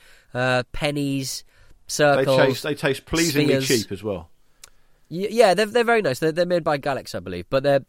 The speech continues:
Speaker 1: there's different flavours in, inside the bag. You know, there's, like, orange flavour, there's a toffee, chewy one, there's, uh, just a normal sort of
Speaker 2: Good
Speaker 1: solid
Speaker 2: gracious
Speaker 1: chocolate one,
Speaker 2: me, that
Speaker 1: et cetera,
Speaker 2: looks like the
Speaker 1: et cetera.
Speaker 2: baby Jesus.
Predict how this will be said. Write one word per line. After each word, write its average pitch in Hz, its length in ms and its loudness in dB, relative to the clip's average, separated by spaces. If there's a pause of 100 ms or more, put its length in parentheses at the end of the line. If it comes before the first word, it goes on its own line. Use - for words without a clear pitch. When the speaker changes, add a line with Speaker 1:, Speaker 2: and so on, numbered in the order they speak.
(640)
Speaker 1:
there's 127 100 -6
different 139 300 -6
flavours 107 480 -4
in, 117 200 -8
inside 117 560 -6
the 101 60 -10
bag. 104 340 -4 (240)
You 107 100 -12
know, 117 140 -4
there's, 110 180 -8
like, 107 180 -6
orange 120 300 -2
flavour, 120 300 -4
there's 101 100 -6
a 101 40 -10
toffee, 120 460 -8 (260)
chewy 127 400 -2
one, 113 440 -2 (260)
there's, 110 380 -4
uh, 101 260 -6
just 101 180 -10
a 113 40 -10
normal 104 320 -4
sort - 180 -10
of - 60 -8
Speaker 2:
Good 277 200 4
Speaker 1:
solid - 80 -6
Speaker 2:
gracious 220 420 6
Speaker 1:
chocolate 151 100 0
one, 170 80 0
Speaker 2:
me, 175 200 8
that 139 100 6
Speaker 1:
et 120 60 4
cetera, 143 100 0
Speaker 2:
looks 131 160 -4
like 139 140 0
the 131 80 -4
Speaker 1:
et - 40 -10
cetera. 123 160 2
Speaker 2:
baby 113 100 -2
Jesus. 101 480 -6